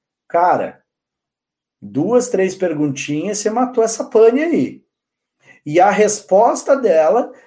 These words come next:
é que vai te dizer se é interno, se ela é intros-, é, in-, é, introvertida, ou se é relacionado ao externo,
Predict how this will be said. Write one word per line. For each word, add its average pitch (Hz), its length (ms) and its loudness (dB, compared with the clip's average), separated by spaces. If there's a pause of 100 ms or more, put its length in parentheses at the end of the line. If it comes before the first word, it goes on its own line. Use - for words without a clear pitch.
é 175 140 -4
que 185 160 -12
vai 185 240 0
te - 160 -12
dizer 180 720 -6
se 185 400 -2
é 151 420 2
interno, 160 1040 0
se - 200 -4
ela 151 200 0
é 147 40 -4
intros-, 151 640 -10 (360)
é, 123 960 -2
in-, 196 380 -6
é, 123 420 -2 (280)
introvertida, 160 1120 0 (240)
ou 170 680 6 (240)
se 247 320 -4
é 170 400 0
relacionado 175 720 -2
ao 170 160 0
externo, 147 720 -2